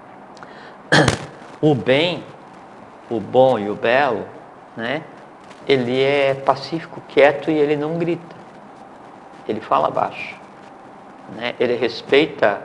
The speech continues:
o, os limites de até onde vai o seu próprio verbo, o seu próprio eco, né? Já o mal com o, o mal com L e o feio, que ele representa os resíduos do passado,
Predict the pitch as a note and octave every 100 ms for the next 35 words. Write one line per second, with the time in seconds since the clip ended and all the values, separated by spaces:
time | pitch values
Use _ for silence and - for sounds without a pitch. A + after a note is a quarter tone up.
0 | - - - A#2+ G#2+ A2 A2+ A#2 - -
1 | - - G#2 A#2 B2 A#2+ A2+ A#2 A2+ A2+
2 | - - - A2 - G#2+ A#2 G#2 G2+ A2
3 | A2 A2 A2+ A#2+ - A2 G2+ G2+ - G#2+
4 | C3+ D#3+ - - - - - A#2+ - G2+
5 | B2+ C#3+ C#3+ C#3 C3 B2+ C3+ C3+ C3 A#2
6 | A#2 A2+ A2 A#2+ A#2 - A2 G#2+ G2+ G2
7 | - - B2 C#3 B2 - - G#2+ A2+ A2+
8 | - A2 C3 A2+ - A2+ A#2 G#2 A2 G#2
9 | - G#2 - - B2 E3 C#3+